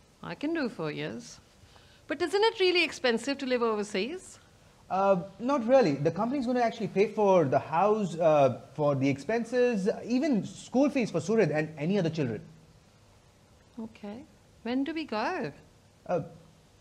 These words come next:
Speaker 2: they won't let you join me for the first six months.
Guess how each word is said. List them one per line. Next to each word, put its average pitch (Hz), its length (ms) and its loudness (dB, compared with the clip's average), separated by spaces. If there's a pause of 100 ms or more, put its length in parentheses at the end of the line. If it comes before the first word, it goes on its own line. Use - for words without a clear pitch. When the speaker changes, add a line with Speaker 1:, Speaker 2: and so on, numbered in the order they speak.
(760)
Speaker 2:
they 165 80 0
won't 180 200 0
let 175 140 2
you 160 100 2
join 143 220 0
me 143 100 -2
for 139 100 -4
the 123 80 -4
first 127 240 -2
six - 200 -6
months. 104 420 -10